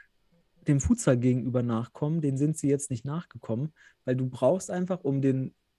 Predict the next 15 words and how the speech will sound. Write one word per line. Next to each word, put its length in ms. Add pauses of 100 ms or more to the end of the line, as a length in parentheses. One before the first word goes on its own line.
um 220
den 360
Futsal 380
vor 400 (380)
einen, 200
einen 280
Rückgang 420
zu 140
schützen, 560 (360)
brauchst 320
du 60
präventive, 880 (360)
kreative, 880 (320)
disruptive 640
Ideen. 500